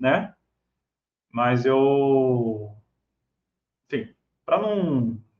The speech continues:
enfim, que eu sei que tem um processo, não sei, algumas pessoas, às vezes, tem um processo,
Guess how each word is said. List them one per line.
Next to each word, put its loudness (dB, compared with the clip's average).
enfim, -6
que -6
eu 6
sei 2
que -4
tem 4
um 2
processo, 2
não 0
sei, -8
algumas -4
pessoas, -6
às 0
vezes, -2
tem -2
um -4
processo, -2